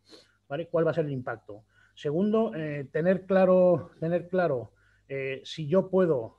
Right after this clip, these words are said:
ya que migro, y, a, estoy migrando a un, a un Google Cloud y tengo un montón de potencial que a lo mejor no tengo en el on-premise, ¿vale? En ese diseño siempre pensamos en, en una, en una mejora, siempre en mejorar, ya sea en performance, ya sea en simplicidad de,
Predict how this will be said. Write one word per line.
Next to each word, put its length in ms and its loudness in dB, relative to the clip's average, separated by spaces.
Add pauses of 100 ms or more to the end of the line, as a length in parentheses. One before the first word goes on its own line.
ya 320 -2
que 100 0
migro, 440 -4 (180)
y, 340 -12
a, 100 -8
estoy 420 -8
migrando 340 2
a 60 4
un, 260 -2
a 40 -8
un 100 -4
Google 240 -2
Cloud 220 -2 (460)
y 120 -14
tengo 400 -2
un 120 -8
montón 320 -2
de 100 -4
potencial 580 -6
que 100 -6
a 40 -4
lo 80 -6
mejor 200 -6
no 120 -4
tengo 200 -4
en 60 -6
el 80 -4
on-premise, 540 -4 (400)
¿vale? 240 -4
En 80 -2
ese 140 -2
diseño 440 0
siempre 300 -2
pensamos 400 0
en, 260 -4 (120)
en 100 -2
una, 200 -2
en 100 -4
una 120 -4
mejora, 340 -12
siempre 280 -2
en 60 -2
mejorar, 360 -6 (360)
ya 120 -4
sea 140 0
en 80 -2
performance, 600 2
ya 120 0
sea 220 -2
en 100 -2
simplicidad 680 -4
de, 320 -2